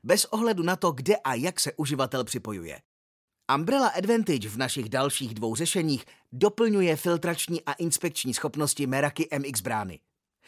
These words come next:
V tomto řešení dané schopnosti přímo nahrazuje.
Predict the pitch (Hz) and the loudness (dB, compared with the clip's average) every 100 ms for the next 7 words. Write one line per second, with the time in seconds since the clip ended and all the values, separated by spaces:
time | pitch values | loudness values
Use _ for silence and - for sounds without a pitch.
0 | - - - 143 139 139 120 143 160 156 | -20 -14 -4 -2 -2 -2 -2 -2 0 0
1 | 208 202 196 151 - 202 220 208 - 113 | 2 2 2 0 0 0 0 0 -2 -4
2 | - 165 185 202 202 202 139 104 | -4 -2 0 0 2 2 0 -4